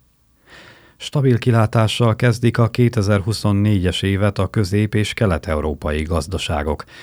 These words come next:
derül ki a Moody's átfogó térségi helyzetértékeléséből. A nemzetközi hitelminősítő tanulmánya szerint a stabil kilátást a térség várható robusztus makrogazdasági teljesítménye támasztja alá,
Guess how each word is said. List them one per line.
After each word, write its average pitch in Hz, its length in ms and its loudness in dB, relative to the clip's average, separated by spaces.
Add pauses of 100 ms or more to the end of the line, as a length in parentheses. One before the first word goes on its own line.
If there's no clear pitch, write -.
(200)
derül 82 300 -2
ki - 180 -4
a 87 120 -2
Moody's 95 540 -2
átfogó 95 580 -2
térségi 78 600 -2
helyzetértékeléséből. 76 1700 -4 (560)
A 110 160 2
nemzetközi 127 560 0
hitelminősítő 107 920 2
tanulmánya 104 580 2
szerint 113 440 2
a 98 120 2
stabil 104 420 0
kilátást 101 640 2
a 98 80 2
térség 95 560 0
várható 101 540 2
robusztus 98 600 -2
makrogazdasági 80 1000 -2
teljesítménye 80 800 -2
támasztja 82 600 -4
alá, 85 280 -2